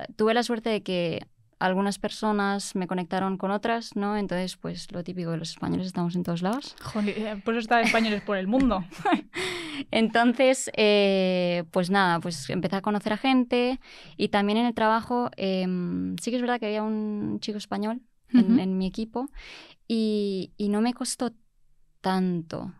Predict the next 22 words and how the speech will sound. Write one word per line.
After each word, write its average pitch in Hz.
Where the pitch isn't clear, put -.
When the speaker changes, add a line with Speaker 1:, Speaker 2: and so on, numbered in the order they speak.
Speaker 1:
digamos. -
Igual 208
si 262
no 247
hubiera 233
encontrado 208
a 196
estos, 190
a -
estos 190
chicos 196
y, 175
y -
hubiera 180
estado 185
yo 180
sola, 190
porque 185
claro, 170
también 160
vivía 170
sola, 202